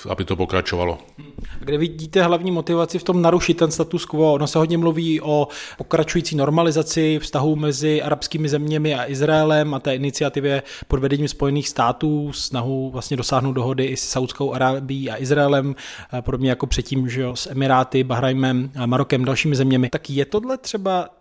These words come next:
Speaker 2: ta linka?
Speaker 1: Ehm, určitě to může být jedna z motivací, eh, protože na tento problém, že vlastně zbližování Saudské Arábie s Izraelem v podstatě odsouvá na vedlejší kolej palestinské zájmy,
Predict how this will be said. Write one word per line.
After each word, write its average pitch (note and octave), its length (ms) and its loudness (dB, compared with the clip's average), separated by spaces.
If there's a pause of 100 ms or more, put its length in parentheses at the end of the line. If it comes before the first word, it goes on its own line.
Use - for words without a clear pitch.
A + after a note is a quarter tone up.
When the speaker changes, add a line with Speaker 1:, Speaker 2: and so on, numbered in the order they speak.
Speaker 2:
ta C#3+ 100 2
linka? C3 540 -2 (640)
Speaker 1:
Ehm, G2+ 320 -6 (360)
určitě B2+ 340 -2
to C#3+ 120 4
může C3+ 200 2
být C#3 160 -2
jedna C3+ 220 0
z A#2+ 60 0
motivací, G#2+ 800 0
eh, - 440 -10
protože B2 680 0 (160)
na G#2+ 720 -2
tento G#2+ 280 -2
problém, A2+ 460 0
že F#2+ 100 -4
vlastně G#2 500 -4 (120)
zbližování G2+ 720 -2
Saudské A2+ 400 -4
Arábie G#2 560 0
s - 180 -6
Izraelem G#2+ 640 0 (300)
v - 80 -20
podstatě A2 640 0
odsouvá A2 440 0
na G#2+ 100 -2
vedlejší G#2 420 -2
kolej G#2+ 280 0
palestinské G#2 680 -2
zájmy, G2+ 480 0